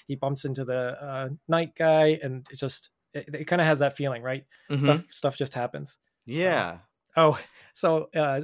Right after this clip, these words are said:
Speaker 1: speaking of the villagers,
Speaker 2: Uh-huh.
Speaker 1: the, uh, it's funny 'cause when he's talking to it, you're talking about the calisthenics, and I kinda brushed that stuff aside. "Oh, he's giving nicknames to everyone." But
Speaker 2: Mm-hmm.
Speaker 1: I, I like in this one, is it's slightly out of order, but, um, how it, it comes back later, like, that friendliness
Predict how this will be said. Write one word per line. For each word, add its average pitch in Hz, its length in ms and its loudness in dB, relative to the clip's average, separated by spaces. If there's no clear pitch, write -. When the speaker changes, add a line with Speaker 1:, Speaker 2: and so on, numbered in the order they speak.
Speaker 1:
speaking 180 340 -2
of 175 60 2
the 139 80 2
villagers, 139 580 -2
Speaker 2:
Uh-huh. 110 180 -4
Speaker 1:
the, 139 260 0
uh, 127 200 0
it's 151 140 -6
funny 160 220 2
'cause 147 160 -2
when 139 80 -4
he's 131 120 -6
talking 202 300 0
to 147 160 0
it, 131 180 -2
you're 143 140 -4
talking 147 300 2
about 139 300 0
the 143 100 -6
calisthenics, 139 760 0
and 165 120 -2
I 190 80 4
kinda 180 200 4
brushed 135 280 2
that 131 120 2
stuff 131 200 4
aside. 127 340 -6
"Oh, 156 240 8
he's 143 120 0
giving 131 220 -4
nicknames 139 380 -2
to 131 120 -2
everyone." 131 460 -2
But 143 160 2
Speaker 2:
Mm-hmm. 139 240 0
Speaker 1:
I, 151 40 2
I - 40 4
like 180 220 4
in 143 100 -2
this 147 200 -2
one, 127 300 -6
is 139 140 -6
it's 151 380 -12
slightly 170 460 0
out 135 120 2
of 135 80 -4
order, 135 260 -2
but, 135 260 -6
um, 131 360 -6
how 135 600 -2
it, 151 120 -6
it 151 120 -6
comes 165 180 0
back 147 220 4
later, 139 360 -6
like, 151 180 -14
that 143 140 -6
friendliness 165 600 2